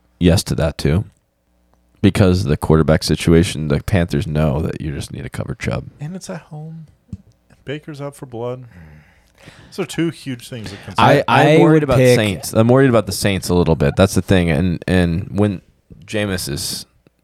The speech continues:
Speaker 1: when he's good, he's good.
Speaker 3: Yeah, I, I, I don't know. I think I'd pick the Falcons plus
Speaker 1: Really?
Speaker 3: five and a half points.
Speaker 1: It is a lot of points.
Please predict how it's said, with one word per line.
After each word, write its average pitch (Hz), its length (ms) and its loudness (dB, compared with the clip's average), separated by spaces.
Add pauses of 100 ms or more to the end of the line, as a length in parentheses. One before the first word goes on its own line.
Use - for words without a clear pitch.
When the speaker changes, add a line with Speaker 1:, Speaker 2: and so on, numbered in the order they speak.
(140)
Speaker 1:
when 90 160 2
he's 85 120 0
good, 87 260 4
he's 65 160 -6
good. - 320 -4 (680)
Speaker 3:
Yeah, 82 440 -8
I, 104 120 -2 (100)
I, 98 140 -2 (100)
I - 20 4
don't 120 120 4
know. 95 120 2
I 113 140 2
think 123 180 0
I'd 107 200 2
pick 92 160 -2
the 87 100 -8
Falcons 85 480 -6
plus - 640 -12
Speaker 1:
Really? 90 460 4
Speaker 3:
five 85 260 -2
and 82 100 -8
a 82 40 -10
half 64 180 -12
points. - 460 -14 (440)
Speaker 1:
It - 80 -2
is 92 140 4
a 90 40 6
lot 85 100 6
of 82 80 -4
points. 92 540 0